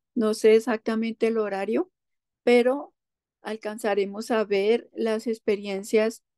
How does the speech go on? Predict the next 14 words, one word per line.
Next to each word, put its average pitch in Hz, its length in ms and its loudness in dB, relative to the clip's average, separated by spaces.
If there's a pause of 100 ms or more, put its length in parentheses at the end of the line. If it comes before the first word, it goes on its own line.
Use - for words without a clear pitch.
(320)
del 226 240 4
futuro 254 720 0
y 226 140 -2
la 214 120 2
experiencia 226 680 -6
del 220 160 -4
sentido 202 480 -2
de 208 160 0
la 196 160 2
vida. 175 380 0 (1300)
Acuérdese 240 760 0
que 240 420 -2
esas 226 400 -6
experiencias 240 920 -2